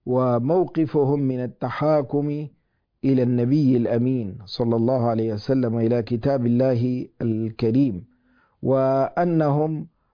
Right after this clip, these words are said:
مذبذبون يكيلون بمكيالين ويلقون الناس بوجهين.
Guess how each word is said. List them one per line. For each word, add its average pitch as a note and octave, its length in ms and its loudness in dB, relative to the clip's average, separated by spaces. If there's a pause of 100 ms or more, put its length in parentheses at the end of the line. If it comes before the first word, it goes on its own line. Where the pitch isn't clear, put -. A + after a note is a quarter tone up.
(120)
مذبذبون C3+ 1160 0 (260)
يكيلون C#3 960 0
بمكيالين B2+ 1200 0 (560)
ويلقون C#3 1080 0
الناس C3+ 520 0
بوجهين. C3 1080 0